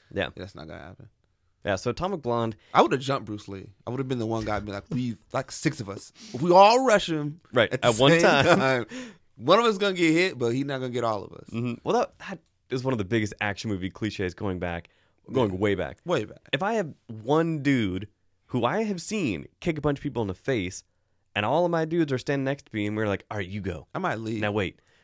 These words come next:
Speaker 1: you go. N-,
Speaker 2: I might
Speaker 1: no.
Speaker 2: leave. I might be like, "You know what, you guys, it's not worth it."
Speaker 1: Mm-hmm. This opium den
Speaker 2: Yeah.
Speaker 1: that we're protecting that also
Speaker 2: Can we talk about Mister Han Man for a second?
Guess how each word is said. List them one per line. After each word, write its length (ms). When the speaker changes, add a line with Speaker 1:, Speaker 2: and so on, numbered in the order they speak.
Speaker 1:
you 180
go. 320
N-, 80
Speaker 2:
I 60
might 80
Speaker 1:
no. 120
Speaker 2:
leave. 220
I 80
might 160
be 80
like, 180
"You 40
know 140
what, 140
you 100
guys, 400
it's 140
not 180
worth 240
it." 100
Speaker 1:
Mm-hmm. 300
This 220
opium 480
den 300
Speaker 2:
Yeah. 80
Speaker 1:
that 60
we're 200
protecting 680
that 100
also 480
Speaker 2:
Can 140
we 80
talk 260
about 200
Mister 280
Han 320
Man 420
for 60
a 60
second? 340